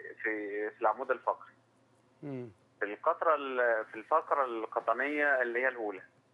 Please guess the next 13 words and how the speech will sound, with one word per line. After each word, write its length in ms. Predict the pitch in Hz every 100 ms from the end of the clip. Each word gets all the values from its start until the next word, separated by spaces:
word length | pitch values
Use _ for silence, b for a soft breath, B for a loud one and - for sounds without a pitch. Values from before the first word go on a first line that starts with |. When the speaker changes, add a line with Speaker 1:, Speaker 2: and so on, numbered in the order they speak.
| _ _ _ _ _ _ _ _
Speaker 2:
القطنية 360 | - - - -
Speaker 1:
حضرتك 180 | - 151
معايا؟ 160 | -
Speaker 2:
الأولى؟ 160 | - 160 - _ _ _ _ _ -
القطنية 420 | 139 147 175 175
الأولى؟ 380 | 170 226 233 180 - _ _ _ - 113
Speaker 1:
آه. 380 | 110 120 92 - _ -
Speaker 2:
اتكسرت 680 | 131 - 190 196 214 220
يعني 280 | 196 214 240
ولا 280 | 208 165 147
حصل 320 | 110 165 160
فيها 200 | 135 160
إصابة؟ 340 | 151 160 151